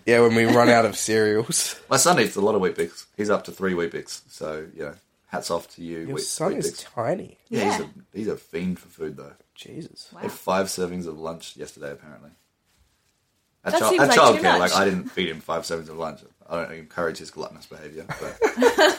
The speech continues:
Speaker 2: apparently childcare does. <laughs>
Speaker 3: Growing boy, I guess.
Speaker 2: There's your review, Weet-Bix.
Speaker 1: Thank-,
Speaker 2: Vague.
Speaker 1: thanks, Josh. Do you, do you
Speaker 2: Vague and
Speaker 1: feel,
Speaker 2: no
Speaker 1: do you feel,
Speaker 2: numbers.
Speaker 1: are you happy that you won?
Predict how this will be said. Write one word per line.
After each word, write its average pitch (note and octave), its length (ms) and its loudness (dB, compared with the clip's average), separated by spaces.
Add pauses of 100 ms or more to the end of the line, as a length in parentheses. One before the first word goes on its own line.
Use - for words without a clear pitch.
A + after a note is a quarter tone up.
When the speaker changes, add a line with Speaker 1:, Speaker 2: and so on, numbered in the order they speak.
(180)
Speaker 2:
apparently D3+ 320 0
childcare F#2 420 0
does. A2+ 360 2 (240)
<laughs> G3+ 260 4 (1400)
Speaker 3:
Growing F#3+ 240 -6
boy, G#3+ 340 -4
I B3+ 80 -16
guess. C#4+ 200 -12 (680)
Speaker 2:
There's E3 220 6
your E3 100 6
review, D#3 300 6
Weet-Bix. C3+ 600 2 (140)
Speaker 1:
Thank-, D#3+ 200 8
Speaker 2:
Vague. D#3 300 6 (160)
Speaker 1:
thanks, E3 320 6
Josh. A#2+ 320 4
Do E3+ 80 4
you, E3+ 100 6
do C3 80 8
you - 80 8
Speaker 2:
Vague - 60 4
and A#3 80 10
Speaker 1:
feel, G#3+ 140 12
Speaker 2:
no B3 100 4
Speaker 1:
do - 80 4
you - 60 6
feel, G#3+ 200 8
Speaker 2:
numbers. G3 160 4
Speaker 1:
are F3 80 4
you F3+ 420 2
happy C#3 360 4
that G2 120 -4
you G#2+ 140 -2
won? G2+ 280 2